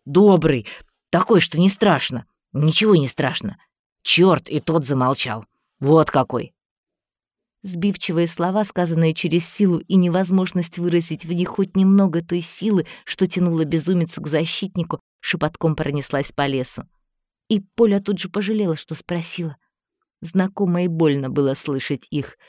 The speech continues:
Беспомощность той, что стояла у топи с кинжалом в руке, ее страх и боль не отличить было от страха и боли любого, пришедшего в лес.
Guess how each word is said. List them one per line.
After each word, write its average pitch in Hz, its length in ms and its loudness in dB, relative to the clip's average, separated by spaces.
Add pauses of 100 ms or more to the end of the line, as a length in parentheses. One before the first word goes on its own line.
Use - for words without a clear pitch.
(240)
Беспомощность 185 920 -2
той, 233 200 0
что - 220 -4
стояла 185 480 0
у 175 100 0
топи 196 280 -2
с - 120 -10
кинжалом 175 540 0
в 156 60 -2
руке, 180 400 0 (380)
ее 202 280 0
страх 196 520 -4
и 196 80 0
боль 190 380 4 (180)
не 202 200 6
отличить 202 540 -4
было 170 280 0
от 175 100 -6
страха 196 460 -4
и 185 60 2
боли 180 280 0
любого, 180 440 -2
пришедшего 143 640 -8
в 143 60 -6
лес. 147 380 -4